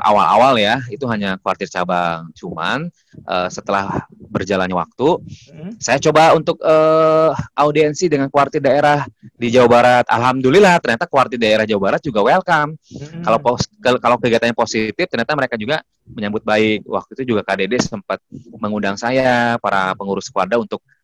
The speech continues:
Speaker 1: eh, "Coba deh kamu ceritain program seperti apa, kita pengen tahu."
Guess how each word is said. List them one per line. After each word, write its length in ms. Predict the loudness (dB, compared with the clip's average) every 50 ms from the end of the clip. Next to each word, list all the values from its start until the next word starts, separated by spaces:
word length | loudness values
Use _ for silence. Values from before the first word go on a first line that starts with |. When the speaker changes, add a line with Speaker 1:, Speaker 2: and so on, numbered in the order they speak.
| _ _ _ -8
Speaker 1:
eh, 80 | -6 -4
"Coba 240 | -4 0 0 2 4
deh 160 | 4 4 2
kamu 160 | 0 -4 -4 -4 -4
ceritain 400 | -4 -2 0 0 0 0 -2 -2
program 400 | 0 0 0 2 2 0 0 -2
seperti 320 | -4 -6 -6 -4 0 0
apa, 400 | 0 0 2 2 2 2 2 0
kita 160 | -6 -8 -10
pengen 320 | -4 -2 -2 -2 -2 -4 -4
tahu." 320 | -2 0 0 0 0 -2